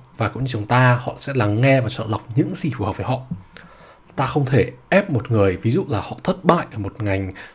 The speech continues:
tài chính, lại bắt họ, ép họ cố gắng ở một ngành khác, cùng lĩnh vực, hoặc ép họ chuyển sang một ngành khác là ngành báo, ngành viết, nó khác lĩnh vực. Cho dù như thế nào,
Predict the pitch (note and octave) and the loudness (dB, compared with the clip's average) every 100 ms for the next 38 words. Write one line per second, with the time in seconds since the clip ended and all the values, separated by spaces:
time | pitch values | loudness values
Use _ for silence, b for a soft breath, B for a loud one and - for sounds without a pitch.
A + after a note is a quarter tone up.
0 | B G#2 - - A2 B2+ - B B B | B 0 2 2 2 0 -4 B B B
1 | B D3 D3+ - _ F#3 G#3+ - G#3 E3+ | B -4 -4 -4 _ 0 0 0 2 2
2 | - - F3+ G3 F3 - - A#2 A#2 A2+ | -2 -2 -2 0 -2 -2 2 4 4 0
3 | A#2 F#3 A#2 G#2 G2 - F3 F#3 B2 G#2+ | 0 0 0 0 -4 -2 -2 -2 -4 -2
4 | A#2+ D3+ E3 - B B B - - - | -2 0 0 0 B B B 4 4 -4
5 | - F#3 - G3+ - - D3 G2+ C3 C3 | -2 2 4 4 2 2 4 6 4 2
6 | G#2 F#2+ - F3 D3+ G2+ G2 G2 G2 G2+ | 0 -4 -2 -2 0 0 0 0 2 2
7 | C#3 G#2+ D#3+ F#3+ C3 G#2+ F#3 F#3 D#3+ F3 | 0 0 -2 -2 -4 -2 -2 -2 0 2
8 | C#3 - B B B B - A#3+ D3 A2 | 2 0 B B B B 2 4 4 2
9 | G#2+ C3 A#2 | 4 6 4